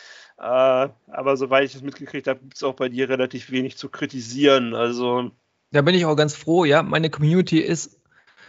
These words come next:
Speaker 2: was das angeht, wirklich sehr loyal mir gegenüber, also ich krieg
Speaker 1: Ja.
Speaker 2: sehr wenig Hate ab, äh, wenn, wenn, dann ist es irgendjemand, der wahrscheinlich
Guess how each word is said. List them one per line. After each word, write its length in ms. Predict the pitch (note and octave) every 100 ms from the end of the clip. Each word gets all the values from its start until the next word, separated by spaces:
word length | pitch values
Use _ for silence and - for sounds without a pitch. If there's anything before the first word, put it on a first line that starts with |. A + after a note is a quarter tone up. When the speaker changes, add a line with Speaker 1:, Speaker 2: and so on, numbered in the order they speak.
| - - _
Speaker 2:
was 200 | C3 -
das 260 | D#3 F3
angeht, 580 | G3 F#3 D3 D#3+ D#3 - _ _ _
wirklich 920 | - B2+ A#2+ B2+ A3 A#3+ F#3 F3 - -
sehr 920 | - C3+ C3 C#3+ D#3 E3 E3+ E3 D#3+ - -
loyal 760 | C#3+ D3 B2+ A2+ B2+ G3 A3+ -
mir 180 | D#3 G3+
gegenüber, 520 | F3+ F3+ F#3 G3 G#3
also 320 | - C#3 D3
ich 420 | C#3 - C#3 - - D3+
krieg 200 | - F3+
Speaker 1:
Ja. 100 | A#2+
Speaker 2:
sehr 340 | D3 D3 E3+
wenig 340 | D3+ E3+ D#3 -
Hate 220 | D3 F#3+
ab, 180 | D#3 - - - -
äh, 240 | C#3 C#3 C3+
wenn, 600 | C3 A#2 C#3 F#3+ E3+ - _ _
wenn, 220 | - C#3+ D#3+
dann 120 | D3
ist 140 | D3+
es 100 | D3+
irgendjemand, 640 | - D#3 D#3+ C#3+ D3 C#3+ C3+
der 340 | C3+ C3+ E3 _ _ _ _ _ _ _ _ _ _
wahrscheinlich 240 | - C#3